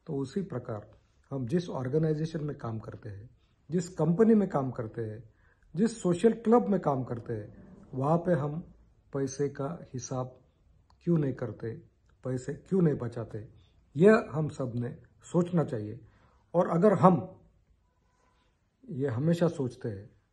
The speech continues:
तो हमारे business की तरक्की होगी, हमारे social organization की तरक्की होगी, और हमारे nation की भी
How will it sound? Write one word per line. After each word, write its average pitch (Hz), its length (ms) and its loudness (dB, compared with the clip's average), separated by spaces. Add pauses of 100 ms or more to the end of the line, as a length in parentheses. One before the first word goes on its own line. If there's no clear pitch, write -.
(180)
तो 127 80 -6
हमारे 127 300 -2
business 131 440 0
की 156 120 -4
तरक्की 120 420 -8
होगी, 113 440 -10 (440)
हमारे 135 640 -4 (640)
social 214 320 4
organization 180 800 2
की - 400 -6 (180)
तरक्की 143 360 -2
होगी, 110 440 -8 (400)
और 135 180 -2
हमारे 123 600 -6 (260)
nation 156 360 4
की 160 140 -2
भी 113 280 -6